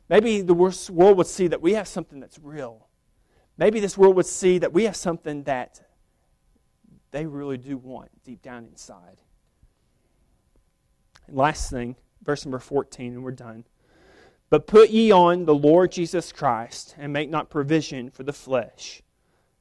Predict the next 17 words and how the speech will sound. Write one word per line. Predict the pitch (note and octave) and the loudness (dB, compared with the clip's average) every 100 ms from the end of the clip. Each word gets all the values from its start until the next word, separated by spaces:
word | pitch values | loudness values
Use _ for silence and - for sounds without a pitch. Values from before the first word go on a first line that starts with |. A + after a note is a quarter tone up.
| _ - | _ -10
to | B2+ | -10
fill, | - D3 C#3+ C#3+ D#3+ _ _ _ _ - | -2 2 2 0 -8 _ _ _ _ -6
to | C#3 | -6
fulfill | C3 B2+ - - D3 C#3+ | -6 -20 -20 -4 -2 -2
the | C3+ C3 | -6 -4
lusts | B2+ B2 A2+ - - | 2 2 0 -14 -10
thereof." | B2+ A#2+ B2+ A2+ A2 _ _ _ _ _ _ _ _ _ - | -6 -2 -2 -4 -12 _ _ _ _ _ _ _ _ _ -2
You | |
know, | D3 D3+ | 2 4
when | D3+ | 6
I | D3+ | 4
was | D3+ C#3+ | 2 0
thinking | - E3 D3+ | -2 -2 0
about | C#3 C3+ C3+ | 2 2 2
this | D3+ C#3 - | -4 -4 0
verse, | D3 C#3+ - | 0 0 -4
I, | D3+ C#3 | -6 -4